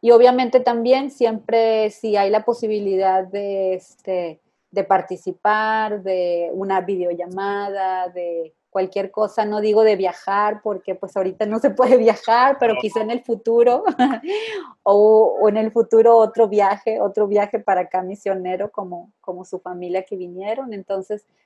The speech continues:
Speaker 1: creo que hay oportunidades de poder seguir como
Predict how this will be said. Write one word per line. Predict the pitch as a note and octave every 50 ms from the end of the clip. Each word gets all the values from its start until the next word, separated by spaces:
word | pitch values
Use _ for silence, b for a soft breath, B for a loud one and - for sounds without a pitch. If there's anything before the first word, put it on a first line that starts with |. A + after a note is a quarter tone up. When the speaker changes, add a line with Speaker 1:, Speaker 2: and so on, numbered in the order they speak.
| _ _
Speaker 1:
creo | - A3+ A3+ A3
que | - A#3+
hay | A#3 A#3+
oportunidades | B3 A#3+ A#3+ A#3+ A3+ - G#3+ G#3 G3 G3 F#3 F#3 F3+ F3+ F#3 F#3+ G3 G3
de | G3
poder | G3 - - E3+ E3 F3 E3+
seguir | _ - F#3+ F#3+ F#3 F3+ F#3 E3 _
como | - F3+ F3 F3 E3+ E3+ E3 E3